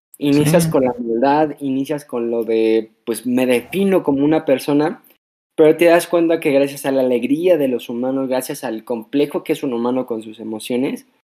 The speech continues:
Speaker 1: ya no deseas lo mismo, ¿no? O sea, hay un momento que en una escena Stitch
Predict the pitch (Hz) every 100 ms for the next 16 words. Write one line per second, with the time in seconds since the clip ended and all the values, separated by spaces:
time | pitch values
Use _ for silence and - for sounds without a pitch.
0 | _ _ _ _ - 143 160 165 151 120
1 | - 143 127 120 120 165 190 117 104 101
2 | 135 175 135 127 147 165 165 139 131 156
3 | - 110 107 107 123 131 143 139 127 127
4 | - 127 127